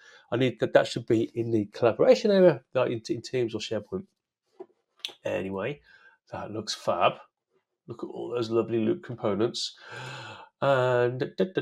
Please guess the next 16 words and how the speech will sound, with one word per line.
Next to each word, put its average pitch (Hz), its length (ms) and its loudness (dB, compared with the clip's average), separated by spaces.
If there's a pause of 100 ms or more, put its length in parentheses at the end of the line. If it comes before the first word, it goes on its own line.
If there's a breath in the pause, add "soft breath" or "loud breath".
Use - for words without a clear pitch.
da, 185 220 8
is 156 160 -4
it - 140 -10
gonna 165 160 4
be 175 160 4
available 151 540 0
in 139 260 -4
all 156 240 4
types - 640 -2
of 117 340 2
channels, 123 380 -4
which 113 120 -6
I 113 60 -10
think 104 200 -6
is - 80 -8
fab. - 340 2